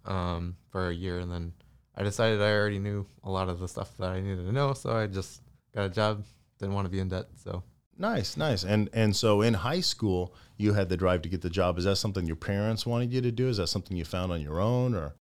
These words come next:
Speaker 1: Well, I needed gas money, and it was
Speaker 2: Okay.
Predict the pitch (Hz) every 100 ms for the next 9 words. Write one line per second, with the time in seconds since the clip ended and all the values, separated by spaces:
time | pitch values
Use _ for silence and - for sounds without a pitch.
0 | _ - 120 123 135 143 139 110 - 95
1 | 104 139 156 151 - _ 113 117 120 120
2 | 117 - - 117 147 139 101 -